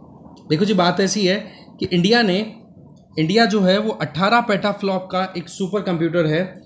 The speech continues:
उसको अनवील करने वाला है, that means लॉन्च करने वाला है, जो कि वेदर फोरकास्टिंग इंस्टीट्यूट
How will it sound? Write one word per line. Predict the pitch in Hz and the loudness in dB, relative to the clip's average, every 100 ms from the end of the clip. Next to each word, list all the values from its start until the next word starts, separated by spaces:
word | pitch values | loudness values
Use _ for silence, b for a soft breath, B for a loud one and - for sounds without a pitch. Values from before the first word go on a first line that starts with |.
| B B | B B
उसको | 175 - 214 | -6 -4 -2
अनवील | 180 160 175 196 | 2 2 2 2
करने | 208 202 196 | 2 2 2
वाला | 190 185 | 2 2
है, | 190 | 0
that | 160 175 | 0 0
means | 175 175 | -2 0
लॉन्च | 143 143 156 | 0 0 0
करने | 190 180 180 | 0 2 2
वाला | 180 180 | 0 0
है, | 185 220 - - 131 | 0 -2 -8 -16 -2
जो | 185 233 | 0 0
कि | 214 220 - - 135 | 0 -4 -6 -14 -2
वेदर | 175 208 254 | 2 4 4
फोरकास्टिंग | 247 185 190 180 - 202 190 | 2 -4 -2 -4 -4 -6 -6
इंस्टीट्यूट | 170 - 175 170 180 | -6 -6 -6 -4 -4